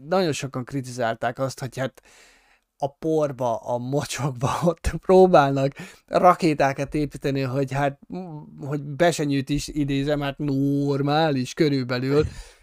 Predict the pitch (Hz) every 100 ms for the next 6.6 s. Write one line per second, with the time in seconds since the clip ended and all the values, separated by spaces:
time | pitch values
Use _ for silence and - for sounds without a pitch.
0 | _ - 165 165 165 - - _ - 156
1 | 156 143 - - _ _ _ _ 170 -
2 | 139 107 98 85 - - - - - -
3 | - - - - 254 - 240 294 - -
4 | 151 147 151 143 135 - 139 131 160 190
5 | 202 190 185 170 135 120 117 120 120 123
6 | 120 127 113 107 - -